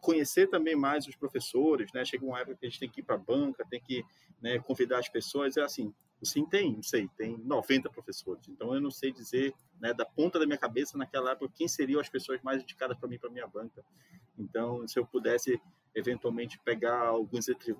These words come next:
é, episódios curtos, né, não sei, de trinta, quarenta minutos, né, de cada um dos professores, saber qual é a área de trabalho deles,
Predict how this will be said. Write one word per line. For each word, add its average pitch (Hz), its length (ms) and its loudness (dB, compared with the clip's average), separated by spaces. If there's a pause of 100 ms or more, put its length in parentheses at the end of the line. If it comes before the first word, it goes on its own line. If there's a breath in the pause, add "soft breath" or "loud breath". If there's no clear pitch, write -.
(280)
é, 107 200 -4
episódios 110 640 -2
curtos, 147 480 4
né, 131 260 2
não 98 80 -6
sei, 127 180 2
de 101 140 -10
trinta, 127 340 0
quarenta 113 360 -2
minutos, 120 480 -6
né, 120 200 -2
de 120 160 -12
cada 131 340 0
um 131 80 -2
dos 120 160 -8
professores, 127 680 -2
saber 117 220 -2
qual 135 180 0
é 123 80 2
a 127 60 4
área 123 140 0
de - 100 -14
trabalho 113 340 0
deles, 127 320 0